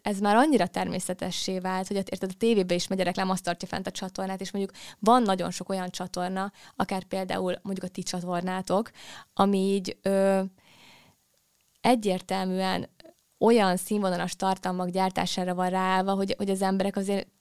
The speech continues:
nem látják azt, hogy ebben rengeteg, tehát nyilván látják, hogy rengeteg munka van benne, és miért is kéne a reklámokra nemet mondanunk, mert ez egy ilyen adok-kapok viszony szerintem, hogy az ember csinálja a tartalmait, csinálja az életét, és, és,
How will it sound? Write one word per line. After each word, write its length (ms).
nem 220
látják 300
azt, 100
hogy 100
ebben 120
rengeteg, 460
tehát 180
nyilván 240
látják, 300
hogy 80
rengeteg 400
munka 320
van 200
benne, 340
és 220
miért 280
is 120
kéne 220
a 40
reklámokra 500
nemet 340
mondanunk, 720
mert 180
ez 120
egy 120
ilyen 240
adok-kapok 680
viszony 400
szerintem, 760
hogy 80
az 100
ember 280
csinálja 360
a 60
tartalmait, 880
csinálja 380
az 140
életét, 520
és, 380
és, 180